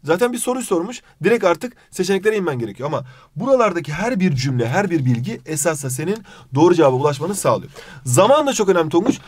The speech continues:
En önemli kısmı en sona bıraktık. Zamanını kontrol edebilmen için antrenman yapman lazım. Antrenman yapmak ne demek? Bak şimdi, doğru antrenman, normalde sen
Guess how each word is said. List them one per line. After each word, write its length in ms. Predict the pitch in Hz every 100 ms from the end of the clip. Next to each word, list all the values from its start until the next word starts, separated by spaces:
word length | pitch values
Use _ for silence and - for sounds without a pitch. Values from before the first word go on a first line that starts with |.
| - -
En 140 | 269
önemli 260 | 285 214 190
kısmı 300 | 190 180 175 -
en 140 | 254
sona 240 | 220 185 151
bıraktık. 340 | 139 143 254 _ _
Zamanını 540 | 135 147 240 254 240 190
kontrol 420 | 202 214 220 214
edebilmen 320 | 185 190 220
için 200 | 214 240 - -
antrenman 460 | 170 170 165 156
yapman 300 | 127 110 107
lazım. 220 | 98 92 -
Antrenman 360 | 226 240 254 233
yapmak 260 | 214 214
ne 60 | 175
demek? 280 | 107 95 175
Bak 160 | 214
şimdi, 160 | 131 101 - _ - - 143
doğru 200 | 196 277
antrenman, 520 | 294 285 208 131 127
normalde 380 | 240 247 165 147
sen 240 | 135 190